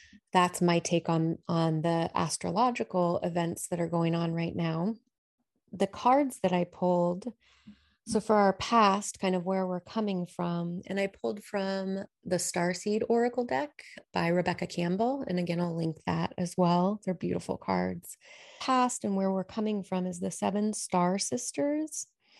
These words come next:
And it says, "Birthing creations, tapestry of life and expression." So for me, as I'm looking at this card and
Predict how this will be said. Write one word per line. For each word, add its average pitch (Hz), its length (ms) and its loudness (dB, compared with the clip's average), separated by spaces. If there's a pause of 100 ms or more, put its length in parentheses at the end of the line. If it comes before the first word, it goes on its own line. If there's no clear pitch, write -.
(400)
And 196 120 2
it 202 140 0
says, 190 280 2
"Birthing 208 460 2
creations, 220 1160 0
tapestry 202 640 0
of 190 120 -2
life 196 600 -4 (140)
and 190 100 0
expression." 180 920 -2 (240)
So 247 140 6
for 233 160 4
me, 240 320 8
as 208 140 4
I'm 190 400 4
looking 202 440 2
at 196 120 -4
this 190 180 -2
card 185 480 2
and 170 380 0